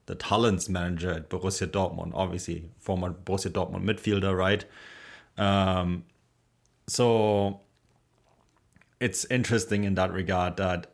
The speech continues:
um, although Dortmund probably did not use necessarily this tournament to sco-, scout Otto Addo, they, <laughs> much easier for them to just head across the border to Amsterdam and do it there, like a proper club should. But it probably doesn't hurt that one of Leo employees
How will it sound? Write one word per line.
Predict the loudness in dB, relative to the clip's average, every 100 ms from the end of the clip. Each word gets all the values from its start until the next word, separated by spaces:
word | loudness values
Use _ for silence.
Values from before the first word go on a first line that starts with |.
| _
um, | -4 -4 -2
although | 0 2 2
Dortmund | 2 2 0 -2
probably | -2 -2 -2
did | 0
not | 0 0
use | -2 -4
necessarily | -4 -4 -2 -2 -2
this | -4
tournament | -4 -4 -2 -4
to | -6
sco-, | -2 -2 -2
scout | -2 0 0 0
Otto | -4 -4
Addo, | -4 -2 -2 -2
they, | -2 -2 -6 -10 -14
<laughs> | -14 -8
much | -6 -6
easier | -6 -6 -8
for | -8
them | -6 -8
to | -6
just | -6 -6
head | -6 -6 -10 -20 -20 -12
across | -4 -2
the | -2
border | -2 -2 -2
to | -2
Amsterdam | -4 -4 -2 0 0
and | -2
do | -2 -4
it | 0
there, | 2 2 -2 -8 -20 -14 -8
like | -6
a | -4
proper | -4 -2
club | -4 -4
should. | 0 0 0 -4 -14 -20 _
But | 0 2 2 -4
it | -8 0
probably | 2 4
doesn't | 4 4 4 4
hurt | 4 4 2
that | -2 0 -4 -10 _ _ -4
one | 0 2
of | 0 0
Leo | 2 4 2 0 -2
employees | -4 -2 0 2 2 0 -4 -8